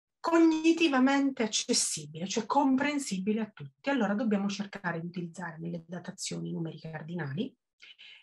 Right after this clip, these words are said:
di specificare fasi storiche o storico-artistiche, specificare le località geografiche. Per esempio, anziché dire quattordicesimo secolo avanti Cristo, eccetera, diciamo milletrecento,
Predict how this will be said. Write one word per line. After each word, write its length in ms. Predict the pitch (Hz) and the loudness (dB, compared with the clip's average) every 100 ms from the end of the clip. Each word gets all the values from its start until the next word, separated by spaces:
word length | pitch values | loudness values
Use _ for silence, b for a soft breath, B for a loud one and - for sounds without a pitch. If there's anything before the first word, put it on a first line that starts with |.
| - | -2
di 260 | 254 285 | 0 0
specificare 880 | - - 220 240 254 339 392 208 143 | -4 -2 -2 -2 0 2 2 2 -2
fasi 220 | - 175 175 | -8 -8 -8
storiche 480 | - 202 185 170 | -2 0 0 -4
o 40 | 170 | -10
storico-artistiche, 1160 | - 180 185 269 - 143 - 196 - 254 - _ | -10 -8 -6 -8 -10 -16 -14 -16 -8 -8 -8 _
specificare 680 | - 269 254 339 359 175 170 | -6 -2 0 2 2 2 -2
le 80 | 185 | -2
località 440 | 208 233 226 160 | -2 -2 -6 -10
geografiche. 720 | 170 165 139 135 - - - - | -12 -14 -14 -16 -18 -18 -16 0
Per 120 | 381 | 2
esempio, 460 | 392 147 139 - - B B B B | 2 -2 -8 -14 -20 B B B B
anziché 500 | 277 285 370 466 220 | 0 4 6 6 4
dire 420 | 254 269 196 190 b b b - | 2 4 2 -2 b b b -10
quattordicesimo 1040 | - 190 190 220 214 226 - 381 427 262 240 | 0 0 4 2 4 0 2 4 4 2 -2
secolo 420 | 220 262 285 220 | 0 0 2 2
avanti 420 | 208 240 269 262 | 4 4 2 -2
Cristo, 360 | 208 233 254 190 | -4 -4 -6 -8
eccetera, 540 | 185 - 165 160 190 | -8 -6 -4 -4 -2
diciamo 420 | 202 277 427 523 381 | 0 2 2 4 6
milletrecento, 1080 | 233 208 196 165 - - 143 135 127 143 | 6 4 0 -10 -8 -8 -8 -10 -14 -18